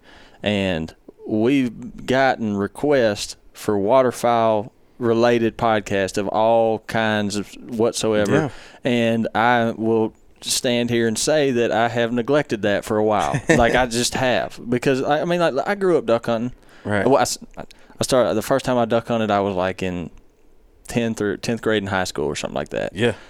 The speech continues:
Speaker 1: And so, I mean, I, I've spent a good time doing it. I love doing it. Uh, but I'm not gonna claim to be, you know, the most knowledgeable person on the subject.
Speaker 2: Right.
Speaker 1: And
Speaker 2: No, I
Speaker 1: so,
Speaker 2: understand.
Speaker 1: and, uh,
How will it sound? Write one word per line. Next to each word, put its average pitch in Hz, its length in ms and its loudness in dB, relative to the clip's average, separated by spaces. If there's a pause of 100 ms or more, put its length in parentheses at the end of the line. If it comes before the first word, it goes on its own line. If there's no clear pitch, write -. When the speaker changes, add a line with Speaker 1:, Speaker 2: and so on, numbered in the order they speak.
(180)
Speaker 1:
And 117 220 0
so, 120 240 2
I 113 40 0
mean, 139 200 -2
I, 156 240 -4
I've 131 80 -4
spent 147 180 0
a 131 40 0
good 131 160 0
time 120 160 -2
doing 120 240 0
it. 139 80 -2
I - 80 0
love 101 320 2
doing 127 260 0
it. - 160 -8 (360)
Uh, 117 340 4
but 113 380 4
I'm 117 280 2
not 123 280 2
gonna 117 160 0
claim 127 440 0
to 110 60 0
be, 120 560 0 (360)
you 117 120 0
know, 110 200 2
the 113 80 2
most 117 280 2
knowledgeable 117 520 2
person 139 400 2
on 107 160 2
the 104 80 0
subject. 107 480 0
Speaker 2:
Right. 107 300 2
Speaker 1:
And 117 60 0
Speaker 2:
No, 98 80 4
I 110 120 4
Speaker 1:
so, 123 80 4
Speaker 2:
understand. 113 560 0
Speaker 1:
and, 117 300 0
uh, 104 320 4